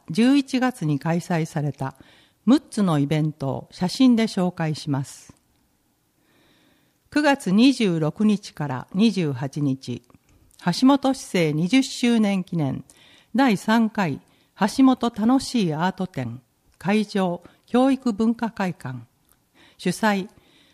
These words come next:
橋本楽しいアートの会。紙面には四枚の写真が掲載されていて、それぞれの写真には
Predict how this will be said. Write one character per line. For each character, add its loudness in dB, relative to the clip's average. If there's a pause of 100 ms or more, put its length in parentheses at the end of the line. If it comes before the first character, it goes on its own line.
(320)
橋 6
本 0
楽 2
し -2
い -2
ア -2
ー -2
ト -6
の -6
会。 -14 (1700)
紙 4
面 4
に -2
は -4 (120)
四 2
枚 2
の 0
写 -4
真 -4
が -6
掲 0
載 -2
さ -4
れ -2
て -6
い -6
て、 -10 (400)
そ -2
れ 2
ぞ 2
れ 0
の 0
写 -4
真 -2
に -2
は -6